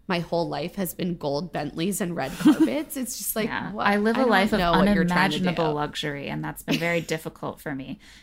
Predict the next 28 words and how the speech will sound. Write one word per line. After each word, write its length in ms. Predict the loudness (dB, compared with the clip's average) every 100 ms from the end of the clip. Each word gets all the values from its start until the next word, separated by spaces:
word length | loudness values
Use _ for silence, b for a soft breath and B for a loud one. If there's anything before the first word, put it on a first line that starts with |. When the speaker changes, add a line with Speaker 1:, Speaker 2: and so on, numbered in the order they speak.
| -2
Speaker 2:
No, 140 | 2
she 160 | 4 4
doesn't 300 | 4 4 4
frame 260 | 2 0
it 80 | 0
in 120 | -2
the 100 | -4
most, 560 | -4 -4 -6 -8 -10 -10
in 120 | -6
the 60 | -4
most 200 | -4 -6
sympathetic 440 | -8 -10 -12 -12
way 120 | -10 -10
that 100 | -10
she 140 | -10
could 180 | -10 -8
have. 320 | -8 -8 -4
But 100 | 0
I, 120 | 0 0
I 100 | 0
guess 220 | -2 0
what 140 | -2
she's 300 | 0 -2 -2
leading 260 | -4 -4 -4
up 140 | -6
to 220 | -6 -4 -4
is, 180 | -6
like, 320 | -6 -8 -10